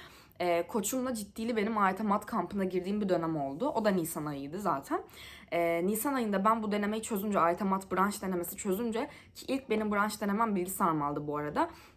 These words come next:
Ben yirmi üç, yirmi dört net mi ne yaptım ve şok oldum. Hani ben direkt böyle otuz beşlerle başlayacağımı falan sanıyorum.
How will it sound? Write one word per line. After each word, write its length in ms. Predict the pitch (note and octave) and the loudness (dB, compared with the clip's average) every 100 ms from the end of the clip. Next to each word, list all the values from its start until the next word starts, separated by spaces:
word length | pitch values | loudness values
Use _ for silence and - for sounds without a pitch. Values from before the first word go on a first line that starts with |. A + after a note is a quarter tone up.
| - | 4
Ben 220 | A3+ B3 | 4 4
yirmi 300 | G#3+ G3+ A#3+ | 0 2 2
üç, 160 | C4+ A3+ | -2 -4
yirmi 280 | G3 F#3 | 0 4
dört 180 | G#3+ A3+ | 4 4
net 200 | G#3 G3+ | 0 0
mi 80 | A#3+ | 0
ne 40 | |
yaptım 340 | G#3+ F3 - D4 | 2 0 0 -2
ve 60 | |
şok 300 | C#4 - F3+ | 0 0 0
oldum. 220 | E3+ D3 D3+ | -2 -2 -4
Hani 180 | C#3+ | -2
ben 180 | F3+ F#3 | 0 0
direkt 200 | F#3+ F#3+ | 0 -2
böyle 120 | F#3+ | -2
otuz 300 | A3+ F#3+ - | -2 -4 -4
beşlerle 420 | F3+ E3+ F3+ F3 E3 | -4 0 2 2 0
başlayacağımı 440 | D#3+ - E3+ F#3 | -4 -2 -2 0
falan 280 | F#3+ E3 D#3 | 0 0 0
sanıyorum. 540 | D#3 D3+ D3 D#3 F4+ | -2 -6 -4 -4 -4